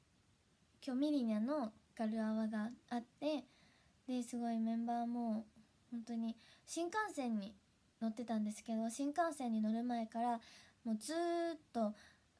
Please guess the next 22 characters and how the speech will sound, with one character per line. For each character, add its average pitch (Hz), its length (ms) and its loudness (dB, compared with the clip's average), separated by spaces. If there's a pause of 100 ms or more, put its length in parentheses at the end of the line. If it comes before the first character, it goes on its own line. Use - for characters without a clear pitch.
あ 220 60 -8
の 208 580 -6 (840)
ー、 - 60 -10
待 247 120 0
機 220 140 -4
し 214 60 -10
て 202 120 -6
て、 - 280 -8 (760)
携 220 240 -4
帯 208 200 -2
で。 208 180 -4 (300)
で、 294 260 2 (340)
な 240 60 -4
ん 220 60 -2
か 214 180 0
ス - 80 -8
タ 262 120 2
ッ 262 40 -2
フ 254 60 -6
さ 247 240 0
ん 240 100 0
に、 269 300 -2